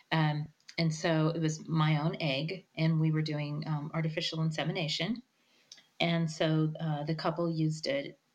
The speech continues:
an infertility specialist, um, in Detroit. And so I would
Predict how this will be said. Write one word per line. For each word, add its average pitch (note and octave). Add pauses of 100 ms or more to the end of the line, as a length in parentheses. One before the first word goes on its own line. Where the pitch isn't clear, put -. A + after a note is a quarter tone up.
(240)
an D#3
infertility D#3+
specialist, D3+
um, D3+
in E3
Detroit. E3 (400)
And D#3
so D#3
I D3+
would D#3